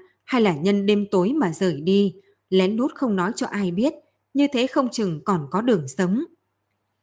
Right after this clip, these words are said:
Tích Tích trừng mắt nhìn bà ta một cái.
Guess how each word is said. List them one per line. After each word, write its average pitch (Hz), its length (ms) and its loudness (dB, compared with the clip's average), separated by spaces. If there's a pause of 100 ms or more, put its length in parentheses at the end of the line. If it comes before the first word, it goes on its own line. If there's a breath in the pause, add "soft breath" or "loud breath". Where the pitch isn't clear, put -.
(300)
Tích 285 200 -2
Tích 302 180 -2
trừng 165 280 -2
mắt 254 240 -2
nhìn 185 200 0
bà 160 100 -4
ta 180 200 -2
một 160 240 -2
cái. 170 320 -4